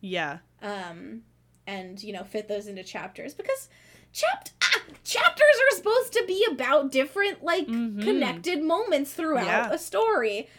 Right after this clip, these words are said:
Speaker 2: They're not just supposed to, like, this could all be one big chapter.
Speaker 1: It could.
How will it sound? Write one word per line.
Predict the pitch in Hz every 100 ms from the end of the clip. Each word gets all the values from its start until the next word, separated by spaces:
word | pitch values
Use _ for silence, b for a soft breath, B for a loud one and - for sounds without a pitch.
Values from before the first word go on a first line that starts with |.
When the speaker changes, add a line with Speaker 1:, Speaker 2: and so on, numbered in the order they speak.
| B -
Speaker 2:
They're | 311
not | 330 359 392
just | 427 403
supposed | - 370 -
to, | -
like, | 370 - b b
this | 453 494
could | 440 453
all | 427 392
be | 330
one | 302 233 269 359 294
big | 285 294 240
chapter. | - 233 226 - 180 92
Speaker 1:
It | 220
could. | - 208 277 208